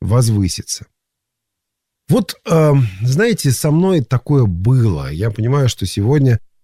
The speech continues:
к счастью, есть такая замечательная традиция, она есть не у всех, но её часто встречаешь, когда какой-то званый обед или мероприятие,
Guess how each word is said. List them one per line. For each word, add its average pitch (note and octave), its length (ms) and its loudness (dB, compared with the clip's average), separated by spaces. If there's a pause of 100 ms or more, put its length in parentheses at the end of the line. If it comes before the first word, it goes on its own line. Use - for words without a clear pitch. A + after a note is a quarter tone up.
(460)
к - 60 -8
счастью, B2 720 0 (560)
есть G2+ 360 -2
такая F2+ 380 -2
замечательная F#2+ 580 0
традиция, E3+ 460 0
она G2+ 100 2
есть F2+ 240 -2
не A2+ 120 0
у F3 60 0
всех, - 340 -2
но F#3+ 220 0 (140)
её B2+ 340 0
часто G#2 500 0
встречаешь, G#2 640 -4 (420)
когда G#2 360 0
какой-то F2 320 -2
званый E2+ 440 0
обед D3+ 320 2
или F#2 140 0
мероприятие, A#2+ 720 0